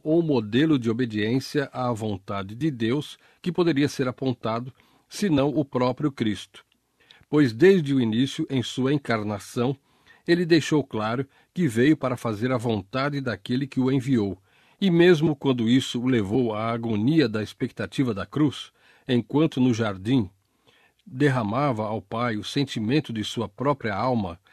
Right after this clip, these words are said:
mesmo naquele momento de crise, ele nunca vacilou diante do compromisso, pois foi ali que ele disse: "Não a minha vontade, mas a tua seja feita."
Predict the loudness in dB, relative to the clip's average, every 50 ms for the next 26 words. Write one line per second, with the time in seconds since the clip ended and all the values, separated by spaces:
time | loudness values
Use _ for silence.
0 | _ _ _ _ _ -2 2 6 6 6 6 6 2 0 0 -2 -2 -2 0 0
1 | 2 2 0 0 -2 -4 -6 -6 -8 -10 -4 -2 0 2 2 2 2 0 -2 -8
2 | -12 -14 _ _ _ _ _ _ _ _ _ 0 2 2 4 4 4 4 4 2
3 | 2 0 0 0 -2 -6 -6 -6 -6 -4 -2 0 0 0 0 -2 _ _ _ _
4 | _ -2 2 4 4 6 4 2 0 -2 -2 -2 0 0 -2 0 0 2 2 4
5 | 4 4 4 2 -2 -8 -14 -16 -16 _ _ _ _ _ _ 4 4 4 2 0
6 | -2 0 2 4 4 4 2 2 0 0 -2 -4 -2 0 2 2 2 2 0 -2
7 | -2 -4 -4 -4 -6 -8 -12 -16 -18 -18 _ _ _ -20 _ _ 2 4 6 8
8 | 8 8 6 6 6 6 6 6 4 2 0 -2 -4 -4 -4 -4 -2 -2 -2 -2
9 | -2 -2 -2 -2 -2 -2 -2 -2 -4 -4 _ _ -2 0 2 4 4 2 0 -2
10 | -6 -8 -6 -6 -8 -10 -10 -10 -10 -10 -10 -10 -12 _ -20